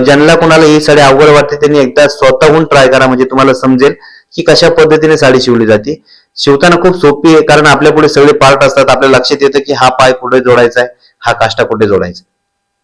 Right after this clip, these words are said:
हे बघा, अशा पद्धतीने मी दोन्ही पाय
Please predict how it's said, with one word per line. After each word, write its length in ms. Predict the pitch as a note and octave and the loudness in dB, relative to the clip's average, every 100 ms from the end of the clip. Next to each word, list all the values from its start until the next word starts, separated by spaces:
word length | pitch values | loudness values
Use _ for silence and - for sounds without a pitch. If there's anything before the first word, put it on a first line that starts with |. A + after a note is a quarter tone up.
| _ _ _ _ _ _ - _ _ _ _ _ _ _ _ _ _ _ _ _ - _ _ _ _ _ _ _ - - | _ _ _ _ _ _ -20 _ _ _ _ _ _ _ _ _ _ _ _ _ -20 _ _ _ _ _ _ _ -20 -8
हे 60 | A#2+ | 0
बघा, 160 | G#2+ F#2 | 0 0
अशा 220 | A#2+ D3+ | 0 -2
पद्धतीने 360 | D3 C3+ D3 D#3+ | 0 0 0 0
मी 120 | D#3 | 0
दोन्ही 260 | C3+ D3+ | 0 0
पाय 220 | D#3+ D3 | 0 0